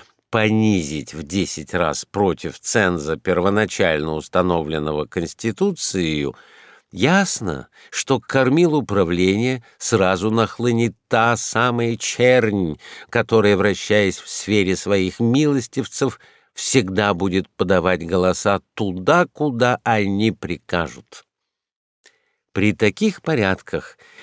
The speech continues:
людям среднего сословия остается лишь одно: охранять все права и преимущества главы государства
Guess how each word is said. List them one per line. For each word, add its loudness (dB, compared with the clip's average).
людям 2
среднего 0
сословия 0
остается -2
лишь -6
одно: -4
охранять 0
все -4
права 0
и -2
преимущества -4
главы 0
государства 0